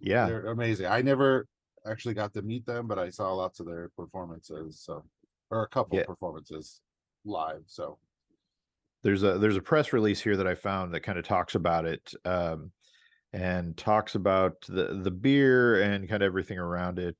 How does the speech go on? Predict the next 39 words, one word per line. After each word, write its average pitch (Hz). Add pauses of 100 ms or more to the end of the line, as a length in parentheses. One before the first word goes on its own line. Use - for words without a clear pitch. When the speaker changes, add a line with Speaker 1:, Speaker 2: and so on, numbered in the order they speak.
Speaker 1:
Uh, 87
Darcel 90
has 90
been, 95 (640)
uh, 98 (260)
entertaining 135 (280)
audiences 139
and 120
supporting 127
the 117
drag 110
and 104
L 104
G 107
B 107
T 107
Q 110
plus 110
community 120
for 113
over 95
fifty-five 190
years 143
and 110
holds 123
the 127
Guinness 196 (180)
record 113
for -
being 90
the 90
world's 104
oldest 98
performing 87
drag 85
queen. - (180)
Speaker 2:
Mm-hmm. 104
Speaker 1:
Um, 90 (420)
yeah, 90